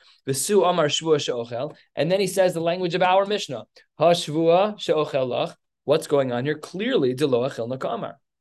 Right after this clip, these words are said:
Obviously, that's what he meant because we're doing contextual learning here. If my previous statement was lo achilna, lo achilna, and then I make a shvua with the language of ochel lach, obviously that ochel lach was meant to be learned in context because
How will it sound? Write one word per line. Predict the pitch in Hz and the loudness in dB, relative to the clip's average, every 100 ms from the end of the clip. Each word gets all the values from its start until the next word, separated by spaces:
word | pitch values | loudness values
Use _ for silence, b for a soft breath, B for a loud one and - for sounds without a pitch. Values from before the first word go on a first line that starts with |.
| _ _ _ _ _ _ _ _ - | _ _ _ _ _ _ _ _ 2
Obviously, | 233 262 196 156 170 | 4 4 2 0 0
that's | 165 175 175 | 2 0 0
what | 190 | 0
he | |
meant | 220 170 | 0 -2
because | 151 165 170 170 - _ _ | -2 2 2 2 -8 _ _
we're | 160 | -4
doing | 151 165 170 | -2 -2 -4
contextual | 196 180 160 - - 170 | -6 -4 -4 -4 -2 -2
learning | 196 220 160 | 0 0 -2
here. | 123 - - b b _ | -6 -10 -12 b b _
If | 185 185 | -4 2
my | 202 | 2
previous | 208 233 269 214 165 | 2 0 0 0 0
statement | - 147 151 143 | 2 0 0 -2
was | 143 139 | -2 -2
lo | 139 147 139 | -2 0 -2
achilna, | 147 151 143 143 | -4 -4 -2 0
lo | 139 131 | 0 0
achilna, | 139 165 190 135 131 139 b b - | -2 -2 -2 -2 -4 -8 b b -2
and | 165 | 2
then | 185 | 4
I | 226 | 4
make | 196 190 | 4 2
a | 196 | 0
shvua | - 147 147 143 | -2 -2 2 2
with | 143 143 | 0 -2
the | |
language | 143 147 143 135 | -4 -4 -4 -4
of | |
ochel | 139 165 - 143 135 | -2 -2 0 0 0
lach, | 139 143 _ _ _ _ | -2 -4 _ _ _ _
obviously | 185 233 214 190 175 165 156 | 0 2 2 0 0 -2 0
that | 208 208 | 0 0
ochel | - 196 175 160 | 0 -2 0 0
lach | 147 147 | 0 0
was | 147 147 | -2 -2
meant | 151 156 | -4 -4
to | |
be | 160 | -4
learned | 156 135 131 | -2 -2 -4
in | 127 | -4
context | 131 196 196 123 120 - | 0 0 2 -2 -2 -4
because | 143 143 135 131 | -2 2 0 -2